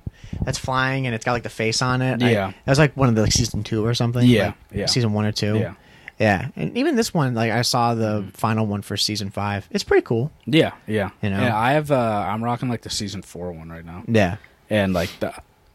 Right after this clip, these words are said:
Speaker 2: uh, my calling card, my emblem, like, it's all gold
Speaker 1: Which
Speaker 2: and,
Speaker 1: is
Speaker 2: like,
Speaker 1: sick.
Speaker 2: animated.
Speaker 1: Yeah.
Speaker 2: So
Speaker 1: I like the ones from Cold War. There was one of them, it was, like, a Valkyrie.
Speaker 2: Yeah.
Speaker 1: That was sick.
Speaker 2: Yeah.
Speaker 1: Like,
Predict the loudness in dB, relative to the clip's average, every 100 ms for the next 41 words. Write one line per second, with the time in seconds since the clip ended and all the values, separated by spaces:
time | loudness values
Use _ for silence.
0 | _ _ -10 -6 -4 -4 -4 -2 0 0
1 | -2 0 2 2 -2 -4 -4 -2 -4 -4
2 | -4 -4 -8 -12 -12 -16 _ -6 -2 0
3 | 2 0 -2 -10 -14 -12 0 2 2 0
4 | -6 -10 -10 -12 -14 -14 -4 0 2 2
5 | 2 0 0 2 2 2 0 0 2 0
6 | -2 0 0 2 2 2 4 2 2 2
7 | 2 4 4 2 2 0 2 0 2 0
8 | 2 0 -4 _ -14 -8 -6 -6 0 0
9 | 0 -2 -4 -2 -2 -4 -10 -6 -2 -2
10 | -4